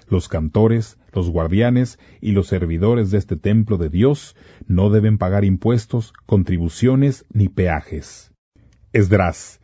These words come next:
tú tienes la sabiduría que Dios te ha dado, por eso te autorizo para nombrar magistrados y jueces. Ellos juzgarán a todas las personas que viven en la provincia al occidente del río Éufrates,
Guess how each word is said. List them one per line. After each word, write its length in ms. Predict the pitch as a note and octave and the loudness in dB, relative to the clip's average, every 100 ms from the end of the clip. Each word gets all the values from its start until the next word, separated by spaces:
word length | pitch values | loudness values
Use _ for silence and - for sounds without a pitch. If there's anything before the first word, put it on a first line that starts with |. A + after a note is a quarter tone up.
| _ _ - - | _ _ -20 0
tú 160 | B2+ | 0
tienes 320 | A2+ D3 D3 | 4 2 2
la 100 | C3 | 0
sabiduría 720 | A#2 G#2 G2 F#2+ G2 A#2+ C3 | 0 -2 0 0 2 2 0
que 140 | G#2 G2+ | -2 -2
Dios 280 | G2+ A2+ - | 0 -2 -2
te 100 | A2+ | -2
ha 40 | |
dado, 360 | G2+ E2+ C#2+ - _ _ _ | 0 -2 -6 -14 _ _ _
por 180 | - D#2+ | -6 -4
eso 220 | F2+ G#2 | -2 -4
te 100 | F#2+ | -4
autorizo 560 | F#2 E2+ E2 G#2 G#2 A2 | -4 -2 0 0 0 -2
para 200 | G2 F#2 | -2 -2
nombrar 400 | F2 F2 G2+ A2 | -2 -2 0 2
magistrados 840 | G#3 - - - G#2+ B2+ B2 - | 0 -2 -10 -6 -2 0 -2 -2
y 40 | A2 | -4
jueces. 760 | - E2+ - - - - - _ _ - - - | -2 -4 -6 -12 -12 -20 -20 _ _ -20 -20 -12
Ellos 400 | - A#2 D3 D3 | 0 2 4 2
juzgarán 540 | - A#2 A2 A2 C3 C#3+ | 0 -2 0 0 0 -2
a 140 | A2+ G#2 | -4 -2
todas 280 | A#2+ C#3+ | -2 0
las 140 | C3 - | -2 -2
personas 540 | G2+ G2+ B2 B2+ A2 | -4 -2 -2 -2 -2
que 120 | - | -4
viven 300 | F#2 G#2+ A2+ | -2 0 2
en 80 | G#2 | 0
la 100 | F#2+ | -2
provincia 560 | G2 F2+ G2+ A#2 G#2+ A2 | -4 -2 0 0 0 -2
al 60 | |
occidente 600 | G2 - F2+ F#2+ A2 G#2+ | -4 -6 -4 0 0 0
del 180 | F#2+ E2+ | -2 -2
río 280 | E2 G2+ G#2 | -2 0 2
Éufrates, 600 | C#3 - C3+ - C#3+ - | 0 0 -4 -2 -4 -6